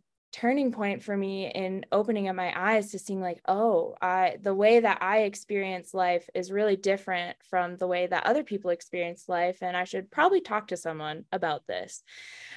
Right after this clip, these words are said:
Um, so that started my, my professional help. Um, I started seeing therapists and, you know, then I was diagnosed with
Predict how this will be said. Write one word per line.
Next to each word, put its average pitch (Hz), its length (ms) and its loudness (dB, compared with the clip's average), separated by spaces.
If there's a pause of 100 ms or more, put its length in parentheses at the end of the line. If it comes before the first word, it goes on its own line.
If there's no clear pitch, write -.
(120)
Um, 196 460 4
so 208 160 -2
that 220 260 4
started 220 580 2
my, 185 440 0
my 185 240 -4
professional 190 880 -2 (120)
help. 202 380 2 (240)
Um, 185 260 -2
I 180 80 -2
started 185 680 -2
seeing 180 600 -10 (540)
therapists 254 800 4
and, 185 340 -4
you 190 120 -6
know, 175 220 -2
then 180 140 -6
I 175 140 -4
was 175 160 -2
diagnosed 175 500 -4
with 170 160 0